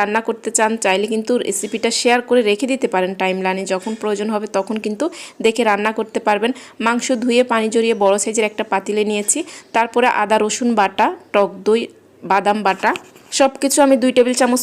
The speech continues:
পরিমাণ করে দিয়েছি। যেহেতু প্যাকেট মশলা দিব তাই বাটা মশলাগুলো একটু কম পরিমাণে দিয়েছি,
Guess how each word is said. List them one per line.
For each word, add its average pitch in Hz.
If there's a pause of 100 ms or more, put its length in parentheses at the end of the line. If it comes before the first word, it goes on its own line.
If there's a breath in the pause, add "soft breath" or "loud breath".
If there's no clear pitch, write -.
পরিমাণ 240 (120)
করে 233
দিয়েছি। 226 (100)
যেহেতু 254 (120)
প্যাকেট 202
মশলা 240
দিব 202 (140)
তাই 202
বাটা 196
মশলাগুলো 220 (180)
একটু 254
কম 247
পরিমাণে 226
দিয়েছি, 220